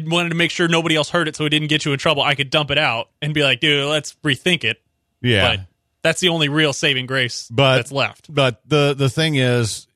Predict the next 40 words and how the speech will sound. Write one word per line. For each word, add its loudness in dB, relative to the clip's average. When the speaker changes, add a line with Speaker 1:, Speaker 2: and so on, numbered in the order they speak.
Speaker 2:
i-, -8
it's, -6
if 0
you're 0
going 2
to 0
have 0
your -2
people -4
out 0
there -6
doing -4
this -12
stuff, -12
and 0
then -2
your, 0
your 0
management, 0
and 0
I, 4
I'll 2
say 4
this 0
now 2
'cause -2
none 4
of 0
the -2
people -2
that 2
I 2
worked -4
for -2
or -6
left -2
over -4
there -4
in -6
management, -6